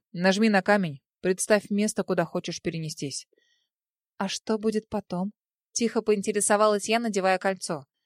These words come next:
«Спустя неделю». «В столице будет, скажем так, опасно», скривился Эль.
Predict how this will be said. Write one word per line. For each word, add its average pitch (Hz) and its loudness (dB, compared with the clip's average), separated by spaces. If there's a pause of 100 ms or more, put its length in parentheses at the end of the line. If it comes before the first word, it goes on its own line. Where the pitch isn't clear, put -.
(440)
«Спустя - -2
неделю». 185 0 (760)
«В - -14
столице 208 4
будет, 190 -2 (340)
скажем 180 -2
так, 190 -2
опасно», 165 -4 (520)
скривился 214 -2
Эль. 160 -4